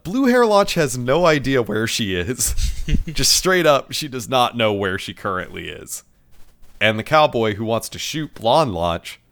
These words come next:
Tubbs, buys her a drinks 'cause she reminds her, it reminds him of a girl that he loved. Which is when Launch orders an orange juice over ice, which I put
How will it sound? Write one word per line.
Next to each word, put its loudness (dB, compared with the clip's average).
Tubbs, -2
buys 4
her 0
a -4
drinks -4
'cause -8
she 0
reminds 0
her, -2
it 0
reminds 0
him -2
of -8
a -8
girl 0
that -6
he -10
loved. -8
Which -8
is -6
when 2
Launch 2
orders -2
an -4
orange 0
juice -2
over 0
ice, 2
which -4
I 2
put 0